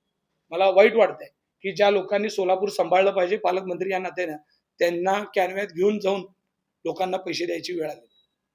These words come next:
ही परिस्थिती आहे, कार्यकर्ता सापडत नाही, कुणी घ्यायला तयार नाही, अशी परिस्थिती असताना या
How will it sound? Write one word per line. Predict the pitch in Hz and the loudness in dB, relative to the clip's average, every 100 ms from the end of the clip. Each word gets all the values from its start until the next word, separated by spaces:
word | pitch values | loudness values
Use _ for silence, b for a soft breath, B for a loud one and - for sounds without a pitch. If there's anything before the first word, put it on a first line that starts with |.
| _ - | _ -2
ही | 240 | 4
परिस्थिती | 254 277 277 185 | 8 8 4 -2
आहे, | 160 | -4
कार्यकर्ता | - _ 208 240 262 247 269 | -8 _ 6 8 8 6 6
सापडत | 254 240 247 214 | 6 4 0 -2
नाही, | 170 - b - | -6 -8 b -2
कुणी | 208 | 2
घ्यायला | 220 208 247 254 | 6 8 8 6
तयार | 247 233 | 4 4
नाही, | 185 - b 160 | 0 -6 b -2
अशी | 165 294 | 2 4
परिस्थिती | 277 269 262 226 233 | 6 6 6 2 2
असताना | - 202 185 175 - _ _ - | 4 4 2 0 -14 _ _ 2
या | 185 226 247 254 | 6 10 10 8